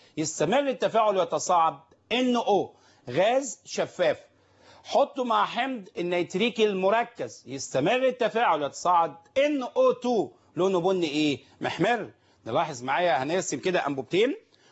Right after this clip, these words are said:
ونتعرف على إزاي بنميز ما بين حمض النيتريك المخفف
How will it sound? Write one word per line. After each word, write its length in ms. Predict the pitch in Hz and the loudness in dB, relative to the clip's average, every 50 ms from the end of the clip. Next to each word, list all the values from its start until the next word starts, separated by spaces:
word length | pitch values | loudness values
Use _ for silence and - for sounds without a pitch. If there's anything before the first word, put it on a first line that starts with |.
| _ - | _ -4
ونتعرف 680 | 131 147 156 156 - 127 160 190 190 190 185 - - 139 | -2 0 0 0 0 0 0 2 2 2 0 -2 -2 -2
على 440 | 131 151 160 160 165 165 165 165 - - _ _ - 127 | 0 0 0 0 0 0 -2 -4 -8 -16 _ _ -12 -10
إزاي 400 | 127 117 107 127 185 214 233 233 | -8 -6 -4 -2 0 0 0 -2
بنميز 800 | 185 214 208 202 208 220 226 208 170 131 110 - - - - _ _ _ _ _ _ - | -2 -2 -2 -2 0 -2 -2 -2 -4 -6 -10 -12 -16 -18 -20 _ _ _ _ _ _ -4
ما 140 | 143 160 160 | -2 -2 0
بين 340 | 156 208 214 208 175 143 - | 2 2 2 2 0 -2 -4
حمض 380 | - 196 220 226 208 180 156 | -4 -2 -2 0 0 -2 -2
النيتريك 840 | 151 143 147 156 156 143 - - 180 214 220 190 - - - - - - - _ _ _ _ - - - - - - | -2 0 0 0 0 -2 -2 0 0 2 2 0 0 -2 -4 -6 -6 -6 -8 _ _ _ _ -20 -20 -20 -20 -4 0
المخفف 920 | 151 160 160 165 160 - - 185 208 - - 226 240 302 - - - _ | 2 2 4 2 2 0 0 -2 -2 -2 0 0 0 0 0 -4 -10 _